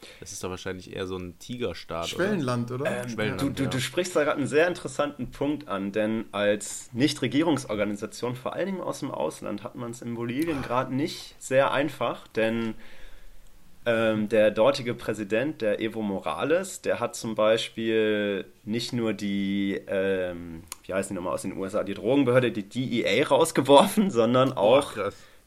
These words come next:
Speaker 3: sehr,
Speaker 2: Uh.
Speaker 3: sehr große, ähm, internationale Organisationen, zum Beispiel U S aid ist so die größte, ich glaub, die sind sogar staatlich, äh, Gesellschaft für Entwicklungszusammenarbeit aus den U S A, die sind rausgeworfen worden,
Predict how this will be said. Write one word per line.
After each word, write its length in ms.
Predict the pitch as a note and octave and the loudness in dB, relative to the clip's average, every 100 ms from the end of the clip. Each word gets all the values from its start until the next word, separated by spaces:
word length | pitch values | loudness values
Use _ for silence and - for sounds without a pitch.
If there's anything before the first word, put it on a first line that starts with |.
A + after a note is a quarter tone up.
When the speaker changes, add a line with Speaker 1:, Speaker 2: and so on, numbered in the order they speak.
| - | -8
Speaker 3:
sehr, 340 | - B2 C#3 | 4 10 10
Speaker 2:
Uh. 60 | G#3 | 12
Speaker 3:
sehr 180 | E3+ C#3 | 10 8
große, 800 | B2+ A#2+ C#3 C3+ C#3 C3 B2+ B2 | 4 0 0 0 2 6 4 4
ähm, 320 | A2+ A2+ A2+ G#2+ | -2 0 -2 -2
internationale 1300 | B2+ B2+ B2 A#2+ - A#2 G#2+ A2 A2+ A2 G#2+ G#2+ G2+ - - - - _ - | -2 0 0 -2 -2 0 0 2 2 2 0 0 -4 -10 -20 -20 -20 _ -4
Organisationen, 800 | G#2+ A2 A2 G#2 G#2 - G#2+ G2+ | -2 0 2 2 0 0 -2 -2
zum 120 | G2+ | 0
Beispiel 720 | G2+ G2+ - G#2 G2 F#2+ F#2+ A2 | 0 0 -2 -2 0 -2 -2 -2
U 80 | - | 2
S 340 | C#3 - - | 2 0 2
aid 320 | C#3 C#3+ C#3+ | 4 4 2
ist 200 | - A2 | -2 -8
so 100 | A2 | -6
die 140 | G#2 G2+ | -6 -2
größte, 720 | A2+ A#2 - G#2+ G#2+ G#2 - _ _ _ _ _ _ - | -2 -2 -2 -2 0 -2 -8 _ _ _ _ _ _ -16
ich 80 | - | -6
glaub, 140 | G#2+ | -6
die 80 | F#2+ | -4
sind 120 | G#2 | -6
sogar 220 | G#2 G2+ | -4 -6
staatlich, 640 | - G2+ A2 - G2 - - | -4 -4 -4 -4 -8 -8 -10
äh, 260 | G2+ G2+ - - _ _ - | -8 -8 -12 -20 _ _ -10
Gesellschaft 440 | G2 G#2 G#2+ A2+ | 0 0 0 -2
für 80 | A#2 | -2
Entwicklungszusammenarbeit 720 | G#2+ C3+ B2 - G#2+ A2 G2+ | -2 -2 -2 -2 0 2 0
aus 140 | - - | -2 -4
den 180 | G#2 G#2 | -6 -6
U 80 | |
S 100 | G#2 | -4
A, 200 | - C#3 | 0 0
die 180 | B2+ B2+ | -2 -6
sind 220 | A#2+ B2 | -4 0
rausgeworfen 640 | A2+ B2 - A2+ A#2 A#2+ G#2+ | 2 2 0 0 0 -2 0
worden, 260 | A2+ A#2 | 0 0